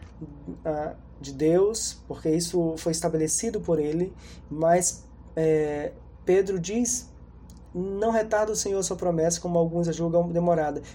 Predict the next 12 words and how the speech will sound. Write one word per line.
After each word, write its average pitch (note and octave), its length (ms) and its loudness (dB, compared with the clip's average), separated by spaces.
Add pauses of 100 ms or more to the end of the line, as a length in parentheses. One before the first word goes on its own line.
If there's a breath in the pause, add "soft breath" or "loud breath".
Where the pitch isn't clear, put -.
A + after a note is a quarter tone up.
Pelo E3+ 160 4
contrário, D#3+ 600 -4 (240 loud breath)
ele E3+ 180 4
é F#3 80 6
longânimo F#3+ 920 2
para D#3+ 220 2
convosco, C#3+ 600 -2
não E3+ 180 4
querendo F#3 320 0
que F#3 140 -6
nenhum F3+ 280 2
pereça, F3+ 540 2